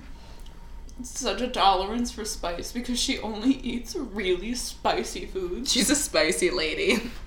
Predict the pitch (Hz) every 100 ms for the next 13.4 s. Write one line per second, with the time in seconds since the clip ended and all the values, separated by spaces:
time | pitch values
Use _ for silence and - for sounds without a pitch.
0 | - - - - - - - - - -
1 | - - - 277 254 202 156 127 - -
2 | - - 262 359 330 196 180 202 - 160
3 | 180 175 156 165 - - - - - -
4 | - 208 185 170 - - - - - -
5 | 208 156 151 - - - - - - -
6 | - - - - - - - - 254 269
7 | 285 208 180 185 180 170 - 170 185 185
8 | 190 185 - - - - 196 190 - 185
9 | 190 208 240 247 254 262 294 302 294 -
10 | - - - - 220 214 - 254 - 339
11 | 403 392 359 359 320 233 180 - 254 262
12 | 294 277 240 233 - - 180 160 202 247
13 | 262 294 311 320